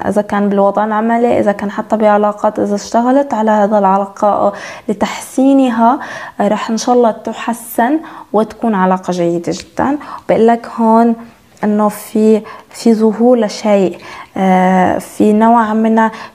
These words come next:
في أشياء كانت غامضة بحياتك ورح تظهر، آه، ورح توضح أكتر. أوكي؟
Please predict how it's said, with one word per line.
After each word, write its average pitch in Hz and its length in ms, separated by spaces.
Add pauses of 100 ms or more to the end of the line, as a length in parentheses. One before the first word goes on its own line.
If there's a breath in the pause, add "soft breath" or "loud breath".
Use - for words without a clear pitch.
في - 200
أشياء 247 380
كانت 220 380
غامضة 214 560 (280 loud breath)
بحياتك 202 960 (120)
ورح 214 340
تظهر، 208 640 (540 loud breath)
آه، 196 240
ورح 202 540
توضح - 760
أكتر. 185 460 (360)
أوكي؟ 196 260